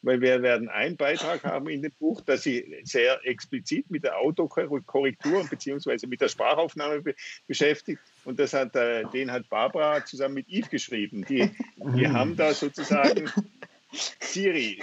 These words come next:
Speaker 1: Siri eingesetzt. Und Siri hat einige Autokorrekturen vorgenommen. Das, das sozusagen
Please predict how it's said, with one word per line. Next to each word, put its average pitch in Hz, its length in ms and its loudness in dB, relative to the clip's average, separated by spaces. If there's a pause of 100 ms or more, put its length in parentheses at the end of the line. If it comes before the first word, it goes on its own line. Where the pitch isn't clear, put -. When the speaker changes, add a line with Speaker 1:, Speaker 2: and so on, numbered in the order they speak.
Speaker 1:
Siri 165 320 0
eingesetzt. 113 720 -2
Und 123 140 -10
Siri 190 400 -2
hat 160 240 -4
einige 160 480 -4
Autokorrekturen 156 920 -4
vorgenommen. - 640 0 (1080)
Das, 285 380 -2
das 139 220 -4
sozusagen 139 540 -6